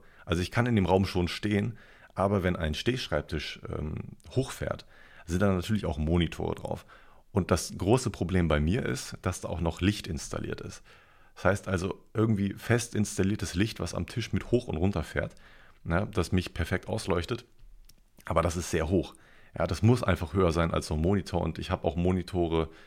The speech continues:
äh, vertikal beziehungsweise horizontal ausgerichtet. Ist leider nicht möglich. Ja, also das, ähm, wenn, wenn der Raum insgesamt nur so zwei Meter hoch ist, dann hast du ein Problem, wenn du einen Stehschreibtisch hast. Deswegen muss das leider alles im Sitzen passieren.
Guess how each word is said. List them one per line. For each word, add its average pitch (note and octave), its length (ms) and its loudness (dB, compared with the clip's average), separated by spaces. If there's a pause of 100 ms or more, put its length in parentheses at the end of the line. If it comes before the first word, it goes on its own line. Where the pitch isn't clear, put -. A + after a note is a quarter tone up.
(240)
äh, D2+ 200 -2
vertikal F2+ 440 4
beziehungsweise D#2+ 440 -2
horizontal F#2 720 -2
ausgerichtet. F2 680 -2 (800)
Ist - 100 -12
leider F2+ 220 2
nicht F#2 140 4
möglich. G2+ 380 4 (360)
Ja, G2+ 140 4
also F2 200 -2
das, E2+ 280 -6
ähm, E2+ 500 -4 (100)
wenn, F2 240 2
wenn F2+ 120 4
der F2 140 6
Raum F#2+ 220 6
insgesamt G2 400 0
nur G2+ 80 0
so E2+ 100 0
zwei F2 260 -2
Meter F#2 260 4
hoch D#2+ 180 2
ist, F#2+ 240 -4 (380)
dann D#2+ 160 -4
hast G#2+ 180 -4
du E2 40 0
ein D2+ 40 -2
Problem, E2 400 0
wenn D2+ 80 0
du D2+ 60 -2
einen D#2 100 -4
Stehschreibtisch - 640 -4
hast. D#2 180 -4
Deswegen E2 300 -4
muss G2 160 -4
das G2 100 -10
leider F2+ 240 -2
alles F2 160 -4
im E2 80 -4
Sitzen G2+ 240 -4
passieren. F2+ 440 -2